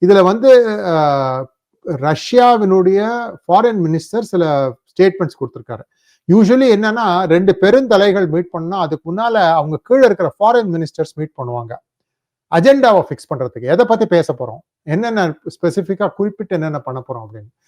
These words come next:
அப்படின்னு அந்த பேச்சுவார்த்தையே வந்து அவங்க கேன்சல் பண்ணிட்டாங்க ரஷ்யா. இதுல ஒண்ணும் பேசுறதுக்கு ஒண்ணும் இல்ல அப்படிங்கிறாப்புல.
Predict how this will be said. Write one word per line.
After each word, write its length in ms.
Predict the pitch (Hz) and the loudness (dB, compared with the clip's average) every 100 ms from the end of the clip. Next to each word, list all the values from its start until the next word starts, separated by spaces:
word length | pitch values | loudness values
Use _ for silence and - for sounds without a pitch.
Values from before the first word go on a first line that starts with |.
| _ _ - | _ _ -6
அப்படின்னு 480 | 160 - 196 180 220 | -6 -2 -2 0 0
அந்த 340 | 165 214 233 247 | 0 2 2 4
பேச்சுவார்த்தையே 920 | 233 269 233 233 185 208 202 254 247 | 6 6 4 0 0 -2 2 2 2
வந்து 280 | 196 180 240 | 0 -2 -2
அவங்க 220 | 196 202 - | -4 -6 -6
கேன்சல் 240 | 156 160 151 | -8 -6 -8
பண்ணிட்டாங்க 360 | 127 120 117 113 | -12 -16 -16 -14
ரஷ்யா. 400 | 120 - 131 _ - | -16 -14 -18 _ -2
இதுல 160 | 175 | 2
ஒண்ணும் 240 | 190 220 190 | 2 0 0
பேசுறதுக்கு 380 | 190 196 175 | 0 0 -4
ஒண்ணும் 240 | 147 143 139 | -8 -10 -10
இல்ல 340 | 127 123 113 | -8 -10 -12
அப்படிங்கிறாப்புல. 580 | _ 117 123 120 110 - | _ -18 -16 -14 -16 -18